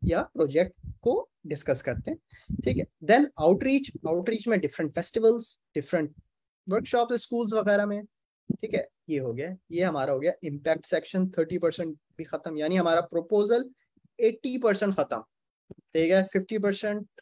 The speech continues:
इम्प्लीमेंट, अ, फिफ्टी percent excellence and thirty percent impact, perfect, सही। अब हमारा last रह गया implementation section।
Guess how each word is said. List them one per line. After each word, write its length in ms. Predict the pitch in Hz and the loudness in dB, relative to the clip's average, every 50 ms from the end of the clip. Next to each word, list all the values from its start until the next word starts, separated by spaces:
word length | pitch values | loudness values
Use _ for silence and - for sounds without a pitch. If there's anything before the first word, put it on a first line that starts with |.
| _ _ _ _ _ _ _ - - - _ _ _ _ _ _ _ _ _ _ _ _ - - _ - | _ _ _ _ _ _ _ -20 -20 -20 _ _ _ _ _ _ _ _ _ _ _ _ -20 -20 _ -12
इम्प्लीमेंट, 480 | 160 147 147 196 226 233 240 240 226 | -10 -4 0 0 0 0 0 -2 0
अ, 280 | 208 185 165 156 156 143 | 2 2 2 2 0 -2
फिफ्टी 480 | 135 - - _ - 190 190 185 - | -4 -10 -16 _ -6 -6 -6 -6 -8
percent 300 | 220 226 208 202 214 202 | -6 -6 -6 -6 -6 -6
excellence 440 | 208 214 214 - 269 269 285 330 330 - _ _ _ _ _ _ _ _ _ _ - | -6 -8 -6 -8 -6 -4 -4 -4 -6 -10 _ _ _ _ _ _ _ _ _ _ -8
and 180 | 170 180 226 254 - _ _ - - | -6 -6 -6 -8 -12 _ _ -6 -4
thirty 180 | 165 160 165 | -2 -2 -2
percent 460 | 165 175 170 165 - 277 339 320 - _ - | -2 -2 -2 -2 -2 -4 -4 -4 -8 _ -10
impact, 380 | 180 151 151 - 131 113 - - _ _ _ _ _ _ _ _ | -8 -8 -6 -4 -6 -6 -6 -10 _ _ _ _ _ _ _ _
perfect, 440 | 175 165 151 - - 104 - _ - - - _ _ _ _ _ _ _ | -4 -4 -2 -4 -6 -8 -8 _ -20 -20 -20 _ _ _ _ _ _ _
सही। 260 | - 180 190 240 254 - _ _ _ _ _ _ _ - | -4 -2 -2 -2 -4 -8 _ _ _ _ _ _ _ -2
अब 160 | 202 202 214 | 0 0 2
हमारा 340 | 220 202 202 202 208 208 202 | 2 2 2 4 4 4 4
last 380 | 185 180 175 185 190 - - | 4 2 2 0 -2 -2 -2
रह 120 | 196 180 175 | -2 -2 0
गया 300 | 180 190 196 220 247 254 - _ _ _ _ _ _ _ | 0 0 -2 -2 -2 -6 -12 _ _ _ _ _ _ _
implementation 880 | - 185 165 - _ - 196 190 190 185 185 185 185 165 156 143 - 165 | -8 -8 -8 -8 _ 0 0 2 2 2 0 0 0 -2 -2 -2 -4 -8
section। 440 | 151 - - 104 - - - 120 131 | -6 -6 -8 -8 -8 -12 -16 -18 -18